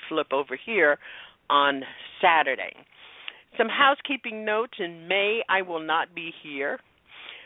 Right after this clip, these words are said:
but we will have live programming hosted by Alfo, Chauncey DeVega,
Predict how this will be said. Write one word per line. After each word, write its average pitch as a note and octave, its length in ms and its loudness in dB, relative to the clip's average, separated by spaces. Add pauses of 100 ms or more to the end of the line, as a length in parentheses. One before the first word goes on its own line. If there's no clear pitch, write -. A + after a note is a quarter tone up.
(160)
but G3 220 4
we G#3+ 160 -2
will B3 180 2
have G3 280 2
live F3 420 6
programming E3 720 -4
hosted F3+ 500 -8
by C3+ 260 0
Alfo, C3 600 0 (1800)
Chauncey D#3+ 400 4
DeVega, D3+ 760 0